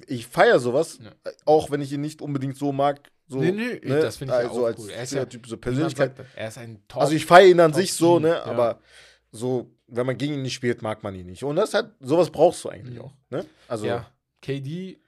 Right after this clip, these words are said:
Speaker 2: wieder ein recht
Speaker 1: Die Stats,
Speaker 2: ruhigerer
Speaker 1: Bruder, die
Speaker 2: Tag,
Speaker 1: Stats sind
Speaker 2: ne?
Speaker 1: da, Bruder.
Speaker 2: Aber
Speaker 1: Er, er nimmt
Speaker 2: er
Speaker 1: das
Speaker 2: ist halt,
Speaker 1: <laughs> Warte.
Speaker 2: er muss nicht so.
Speaker 1: Er muss,
Speaker 2: Er
Speaker 1: also
Speaker 2: muss halt nicht.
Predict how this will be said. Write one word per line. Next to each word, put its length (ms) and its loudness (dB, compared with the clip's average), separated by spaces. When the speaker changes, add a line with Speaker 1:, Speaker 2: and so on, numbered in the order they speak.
Speaker 2:
wieder 640 -8
ein 200 -20
recht 380 -20
Speaker 1:
Die 100 -12
Stats, 340 2
Speaker 2:
ruhigerer 100 -6
Speaker 1:
Bruder, 180 0
die 80 -14
Speaker 2:
Tag, 140 -2
Speaker 1:
Stats 240 0
sind 80 -14
Speaker 2:
ne? 60 -10
Speaker 1:
da, 260 -2
Bruder. 60 -12
Speaker 2:
Aber 340 -2
Speaker 1:
Er, 140 -8
er 80 -4
nimmt 180 -2
Speaker 2:
er 80 4
Speaker 1:
das 80 -4
Speaker 2:
ist 60 -16
halt, 720 0
Speaker 1:
<laughs> 20 -
Warte. 240 0
Speaker 2:
er 100 -6
muss 300 -6
nicht 260 -14
so. 80 -16
Speaker 1:
Er 140 2
muss, 220 -2
Speaker 2:
Er 120 -4
Speaker 1:
also 140 -2
Speaker 2:
muss 160 -6
halt 180 -10
nicht. 300 -20